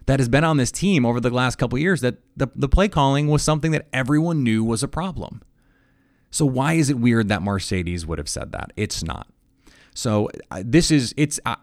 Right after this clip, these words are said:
to me, it was weird that there wasn't more discussion about why it was such an obvious choice to bring him back. Now you add balance, you have a blocker, you have a receiver,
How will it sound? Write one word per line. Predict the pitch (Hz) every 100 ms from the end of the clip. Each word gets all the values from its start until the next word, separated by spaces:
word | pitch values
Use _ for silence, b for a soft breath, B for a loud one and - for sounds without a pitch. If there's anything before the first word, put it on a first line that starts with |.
| - _ - - -
to | 139
me, | 160 190 151
it | 123
was | 131 110
weird | 107 139 127
that | 110 104
there | 113
wasn't | 113 123 123
more | 113
discussion | 107 - 104 - 107
about | 92 90
why | 90 95 98
it |
was | 92 90
such | - 107 -
an | 95 -
obvious | 95 95 110 110
choice | - 127 135 -
to | 127
bring | 120 131
him | 131 123
back. | 131 131 - b b b b b b b
Now | 110 110
you | 127 120
add | 107 90
balance, | 101 110 147 160 - - - - _ -
you | 98
have | 95
a | 85
blocker, | 101 123 - 139 139 117
you | 95
have | 95 95
a |
receiver, | 101 - 98 82 82 82